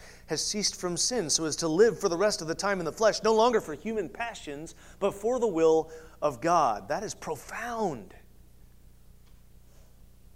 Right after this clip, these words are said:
He's saying that we should arm ourselves with the way that Christ thought,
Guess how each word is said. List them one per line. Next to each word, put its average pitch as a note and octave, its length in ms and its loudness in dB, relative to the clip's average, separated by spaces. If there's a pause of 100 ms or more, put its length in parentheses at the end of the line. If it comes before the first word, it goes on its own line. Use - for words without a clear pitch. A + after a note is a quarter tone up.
(340)
He's G#3 200 2
saying A#3 500 4
that D#3+ 200 4 (480)
we A#3+ 220 6
should A3 240 4 (100)
arm C4 340 10
ourselves G#3 880 6 (500)
with A3 240 10
the G#3+ 80 10
way A#3 260 10
that B3 180 6
Christ A3+ 500 4 (200)
thought, B3+ 500 4